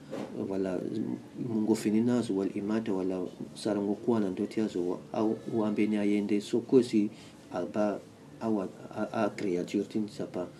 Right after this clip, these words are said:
na ndoti sese. Ti useni al-imanu bi anna Allah Ta'ala kataba maqadira kulli shay'in fil lawhil mahfuz min al-makhluqati wal ahwali wal arzaq.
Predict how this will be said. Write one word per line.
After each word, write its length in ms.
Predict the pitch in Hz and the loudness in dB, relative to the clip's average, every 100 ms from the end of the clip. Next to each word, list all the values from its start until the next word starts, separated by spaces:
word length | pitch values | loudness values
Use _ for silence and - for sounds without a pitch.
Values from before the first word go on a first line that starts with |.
| - - | -16 -8
na 80 | 87 | -4
ndoti 280 | 92 - 107 | -4 -2 -2
sese. 340 | 104 - - - - - - - - - - - - - - - - - - - - - - - - - - - - | -2 -4 -6 -10 -18 -20 -20 -20 -20 -18 -18 -16 -16 -18 -18 -18 -18 -16 -16 -18 -20 -20 -20 -20 -20 -20 -20 -8 4
Ti 120 | 123 | 6
useni 600 | 123 120 104 104 113 120 - - - | 8 6 4 6 4 2 -4 -16 -8
al-imanu 540 | 110 101 110 107 117 110 | -4 0 2 2 2 2
bi 100 | 101 | 2
anna 180 | 107 104 | 2 2
Allah 300 | 107 107 107 | 2 2 0
Ta'ala 480 | 104 98 117 113 113 | -2 -2 0 0 -2
kataba 440 | 117 120 110 107 | -2 -2 -2 -2
maqadira 600 | 98 90 101 95 110 110 | -2 -2 -2 0 2 2
kulli 280 | 98 120 120 | 2 0 0
shay'in 320 | 117 135 123 | 2 4 4
fil 180 | 113 104 | 2 2
lawhil 320 | 107 107 107 | 2 2 0
mahfuz 480 | 98 95 - 120 113 | -2 -4 -2 -2 0
min 160 | 107 98 | 0 0
al-makhluqati 720 | 98 95 - 98 110 107 113 | 0 -2 -2 -2 0 -2 0
wal 160 | 104 - | 0 0
ahwali 460 | 92 107 110 110 | -4 -4 -2 -2
wal 160 | 95 87 | -2 -4
arzaq. 440 | 92 92 - 82 | -4 -6 -6 -8